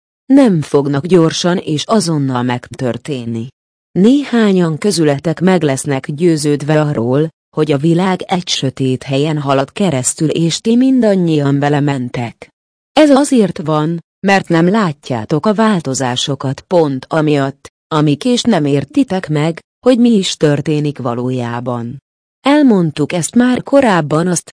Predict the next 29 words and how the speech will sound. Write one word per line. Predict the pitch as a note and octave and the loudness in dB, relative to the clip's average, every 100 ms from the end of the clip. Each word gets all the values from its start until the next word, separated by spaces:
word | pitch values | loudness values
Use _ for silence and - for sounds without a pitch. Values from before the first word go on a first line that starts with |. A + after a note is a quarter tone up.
| _ - | _ -2
hogy | E3 | -2
sötét | - C3 - C3 B2+ | -2 -4 -2 -2 -2
helyeken | - G3 A3+ A3 D3 | 0 2 2 0 -2
sok | D#3 - D3 C#3 | -2 0 0 0
fényt | - D#3+ B2+ - | -2 0 0 0
ragyogtok | G3+ F3+ E3 C#3+ - C3 - | 2 4 4 2 -2 -8 -4
ki, | E3 E3+ F3+ _ - | -2 -2 -4 _ -4
és | G3+ F#3+ | -2 -2
hogy | - F#3 D#3+ | -2 0 2
azok | D#3 D3+ E3 C#3+ | 2 0 -2 -2
a | |
dolgok | C3 C3+ B2 B2+ - | 0 0 0 0 -2
mindig | C#3+ D3+ C#3+ D3 | -2 0 0 -2
is | D3+ | -2
a | E3 | -2
sötét | D#3+ F#3+ F#3 F3 D#3+ | -2 -2 -2 -2 -2
tárgyakban | - E3 E3 E3 D3 D3 D3+ | 0 0 0 -2 -4 -2 -2
voltak. | C#3+ A#2+ A#2+ C#3 A#2+ - _ _ _ _ | -2 -4 -4 -8 -8 -12 _ _ _ _
Ez | G#3 C4+ | 0 2
az, | C4+ A3+ - _ | 2 0 -8 _
amit | - D3+ C#3+ D3+ | -2 0 0 0
most | F3+ G3 | -2 0
látok, | G#3+ F3 D#3 D3+ C#3+ - _ | 0 0 0 -2 -6 -8 _
és | - F#3 D#3 | -2 0 0
egyre | - B3 A3 F3+ | 0 2 4 2
többet | - D3 B2+ C3 C3 | 0 -2 -2 -4 -4
fogtok | - B2+ - A#2+ - | -4 -6 -2 -2 -2
látni | C3+ A#2 - C#3 | -4 -4 -6 -6
belőlük. | C3+ C3+ B2+ B2+ A#2+ B2+ - - - | -4 -2 -2 -4 -4 -6 -10 -18 -20